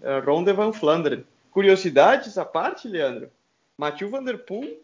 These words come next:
foi o primeiro atleta de uma equipe Pro Conti a ganhar uma monumento desde dois mil e treze, quando o Ciolek ganhou a Milan-San Remo.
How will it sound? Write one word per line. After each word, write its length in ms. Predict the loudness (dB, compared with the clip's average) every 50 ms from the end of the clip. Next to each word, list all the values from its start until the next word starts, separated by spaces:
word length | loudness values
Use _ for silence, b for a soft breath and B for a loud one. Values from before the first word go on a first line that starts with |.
| _ _
foi 360 | _ -20 -14 -6 -6 -6 -4 -4
o 80 | -8 -10
primeiro 1080 | -10 _ -8 -6 -6 -4 -4 -6 -6 -6 -4 -2 -2 0 0 -2 -2 -2 -2 -2 -2
atleta 400 | -4 -6 -4 -2 -2 -2 -2 0 0
de 60 | 0
uma 100 | 0 0
equipe 280 | -4 -6 -10 -12 -12
Pro 240 | -10 0 0 0 0
Conti 640 | 0 2 2 2 2 2 -2 -6 -10 -12 -12 -14 -14 B B B B B B _
a 140 | 0 0 2
ganhar 400 | 2 0 0 0 0 -4 -4 -4
uma 200 | -2 -4 -6 -6
monumento 720 | -6 -6 -8 -6 -6 -6 -6 -8 -8 -10 _ -12 -12 -12 -16 _ _ _ _ _ _ _
desde 460 | -6 -4 -2 -2 -2 -4 -6 -8 -6
dois 260 | -6 -6 -8 -8 -8
mil 160 | -8 -8 -8
e 80 | -8 -10
treze, 540 | -8 -4 -2 0 2 0 0 -2 -6 -10 -12
quando 480 | -6 -6 -6 -6 -4 -4 -4 -4 -6
o 40 | -6
Ciolek 540 | -8 -6 -4 -2 0 2 0 0 0 -2 -4
ganhou 220 | -4 -4 -2 -4
a 40 | -4
Milan-San 420 | -6 -6 -6 -6 -8 -8 -10 -10 -8
Remo. 320 | -4 -4 -4 -4 -6 -10